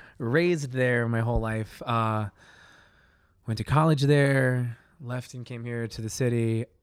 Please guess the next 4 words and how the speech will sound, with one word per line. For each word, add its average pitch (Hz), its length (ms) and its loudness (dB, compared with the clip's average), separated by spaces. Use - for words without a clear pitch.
in 113 520 0
two 131 300 -8
thousand 120 720 -4
fifteen. 165 1120 -6